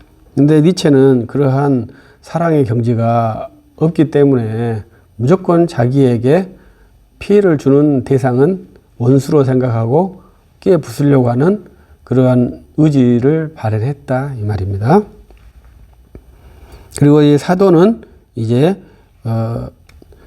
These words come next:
이스라엘에게 이러한 징벌을 내렸는데, 이스라엘에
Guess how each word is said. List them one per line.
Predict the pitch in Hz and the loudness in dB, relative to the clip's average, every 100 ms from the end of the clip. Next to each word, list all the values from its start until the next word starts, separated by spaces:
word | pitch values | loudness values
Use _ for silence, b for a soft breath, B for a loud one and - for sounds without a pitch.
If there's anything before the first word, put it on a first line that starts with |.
| b - | b 0
이스라엘에게 | 147 190 196 175 156 156 139 | 0 2 2 4 2 2 2
이러한 | 143 143 | 2 0
징벌을 | - 135 131 139 135 175 185 196 143 | 0 0 0 2 2 0 -2 -6 -8
내렸는데, | 110 131 147 131 113 113 120 123 - b b | -2 2 4 2 0 -2 0 -2 -4 b b
이스라엘에 | 135 135 180 170 147 | -2 2 2 4 4